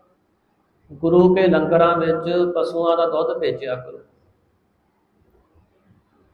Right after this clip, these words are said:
ਤੇ ਸਿੱਖੀ ਕਮਾਓ।" ਸਾਧ ਸੰਗਤ, ਉਸ ਦਿਨ ਤੋਂ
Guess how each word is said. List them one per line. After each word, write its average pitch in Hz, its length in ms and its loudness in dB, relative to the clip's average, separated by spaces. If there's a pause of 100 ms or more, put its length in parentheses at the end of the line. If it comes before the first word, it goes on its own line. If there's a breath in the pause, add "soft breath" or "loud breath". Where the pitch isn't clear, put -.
(580)
ਤੇ 175 160 -2
ਸਿੱਖੀ 175 500 0
ਕਮਾਓ।" 123 600 -6 (1500)
ਸਾਧ 170 260 0
ਸੰਗਤ, 175 640 0
ਉਸ 185 240 -2
ਦਿਨ 165 340 2
ਤੋਂ 170 480 0